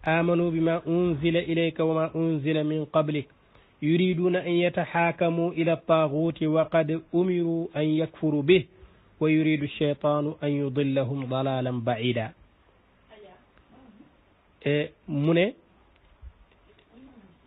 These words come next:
li nga xam ne moom mooy, euh, yahud yi wala bokk laaya jooju la sukkandiku wax ci laaya ji ne, euh, diiney taaxut dafa amoon Médine,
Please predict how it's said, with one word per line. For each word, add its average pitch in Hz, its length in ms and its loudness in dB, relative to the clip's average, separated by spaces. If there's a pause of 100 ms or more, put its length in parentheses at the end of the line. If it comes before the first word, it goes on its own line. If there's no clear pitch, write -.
(240)
li 151 200 0
nga 190 120 4
xam 170 240 0
ne 160 80 0
moom 160 280 -2
mooy, 147 340 0
euh, 123 520 -4 (600)
yahud 151 440 2
yi 147 220 -6 (880)
wala 147 140 2
bokk 156 200 2 (640)
laaya 156 380 2
jooju 151 340 -2
la 165 140 -4
sukkandiku 127 520 -6 (340)
wax 135 180 -4
ci 160 100 0
laaya 139 300 0
ji 123 140 -4
ne, 170 200 2 (1040)
euh, 135 180 -2 (2500)
diiney 175 420 2
taaxut 143 380 -2
dafa 135 220 -6
amoon 127 180 -4
Médine, 104 260 -6